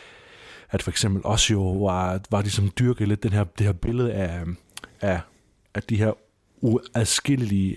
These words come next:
øh, elementer, ikke? At vores, alle vores handlinger, al-, hele vores sådan livsvær er bygget ovenpå,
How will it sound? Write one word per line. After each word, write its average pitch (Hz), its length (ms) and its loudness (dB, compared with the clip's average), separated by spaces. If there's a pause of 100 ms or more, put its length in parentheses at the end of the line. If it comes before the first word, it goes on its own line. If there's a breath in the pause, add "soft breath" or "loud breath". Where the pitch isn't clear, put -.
øh, 95 240 -4
elementer, 107 440 2
ikke? 101 140 2
At 95 60 0
vores, 92 300 0
alle 120 220 0
vores 98 280 -2
handlinger, 117 380 0
al-, 107 140 0
hele 123 240 0
vores 95 260 -2
sådan 98 400 0
livsvær 101 1040 -2
er 98 240 2 (160)
bygget 123 320 0
ovenpå, 104 680 -2